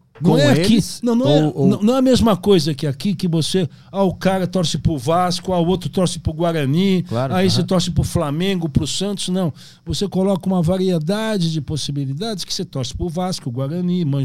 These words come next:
Speaker 1: Manchester,
Speaker 2: Uhum.
Speaker 1: Juventus, Liverpool.
Speaker 2: Uhum.
Speaker 1: É isso, você abre, não fica tão sabe, fechadinho.
Speaker 2: Uhum.
Speaker 1: Só o meu é que é melhor.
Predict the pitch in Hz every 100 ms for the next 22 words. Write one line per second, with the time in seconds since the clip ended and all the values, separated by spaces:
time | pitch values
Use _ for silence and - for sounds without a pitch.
0 | 135 170 190 180 185 - 190 180 - -
1 | - 113 131 190 156 190 180 180 190 139
2 | 180 202 170 180 - 190 190 107 110 123
3 | - 208 220 170 143 135 - 196 - -
4 | 185 226 180 135 98 - - _ - 165
5 | - 247 - 220 - 202 180 - _ -
6 | - 196 156 - 180 - 156 139 190 170
7 | 120 - - 110 104 - 175 165 185 202
8 | 175 180 170 156 147 151 131